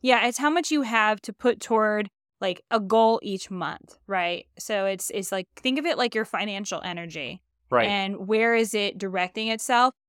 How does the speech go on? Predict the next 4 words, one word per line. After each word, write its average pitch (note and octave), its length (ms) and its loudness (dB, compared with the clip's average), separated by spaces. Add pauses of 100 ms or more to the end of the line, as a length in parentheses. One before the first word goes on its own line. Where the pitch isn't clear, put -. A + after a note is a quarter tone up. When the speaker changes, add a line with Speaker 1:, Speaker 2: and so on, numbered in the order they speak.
(180)
Speaker 1:
especially A3 1000 2
in G3+ 160 -6
terms F#3+ 440 -6
of F3 520 0